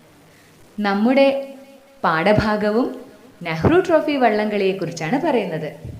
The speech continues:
ഇനി നമുക്ക് അതിലേക്ക് കടന്നാലോ? നെഹ്റു ട്രോഫി വള്ളംകളി. ആ കാത്തിരിപ്പ് ആരംഭിച്ചിട്ട് മണിക്കൂറുകൾ കഴിഞ്ഞിരിക്കുന്നു. എന്നിട്ടും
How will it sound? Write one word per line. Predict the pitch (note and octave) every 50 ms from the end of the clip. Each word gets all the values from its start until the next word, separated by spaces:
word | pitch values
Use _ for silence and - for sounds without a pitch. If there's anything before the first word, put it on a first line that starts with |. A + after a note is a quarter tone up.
| - - - -
ഇനി | D#3+ E3 F#3
നമുക്ക് | G#3 G#3+ G#3 G#3+ A3 - B3 A#3+ A#3+ A#3 - - - - - - - - - -
അതിലേക്ക് | D#3 D#3+ D#3+ D#3+ D#3+ E3+ E3+ - B3
കടന്നാലോ? | B3+ B3 A#3 A#3+ A#3+ B3 B3+ B3+ B3+ B3+ B3+ B3+ B3+ B3+ B3+ B3+ - - - _ _ _ _ _ _ - - - _ - -
നെഹ്റു | B3 C#4 C#4 C#4 C#4+ E4 E4+ - -
ട്രോഫി | C#4 A#3 A3 - A#3
വള്ളംകളി. | A3 F#3 F3+ E3+ F3 F3+ F3 E3+ D3+ C3+ B2+ B2+ - - - - _ _ - _ _ _ _ _ - - _ - - - _ _ -
ആ | - C4+ E4 D#4+ -
കാത്തിരിപ്പ് | D4 C4 B3+ B3+ B3+ D4 D4 D4 C#4 C#4
ആരംഭിച്ചിട്ട് | B3 A3 A3 G3+ - G#3 - - F#3+ - F3+ F3 D#3+ - - - - _ _ _ - E3+
മണിക്കൂറുകൾ | F3 F3 F3 F#3+ A#3+ - - A#3+ A#3+ A#3+ A3+ A#3+ A#3+
കഴിഞ്ഞിരിക്കുന്നു. | A#3 F#3+ E3 D#3 E3+ F3 E3+ D#3 D3+ D3+ A3 - - - - - _ _ _ _ _ _ _ _ _ _ _ - -
എന്നിട്ടും | F#3 F3+ F3+ G3 G#3+ G#3+ - G#3+ F#3+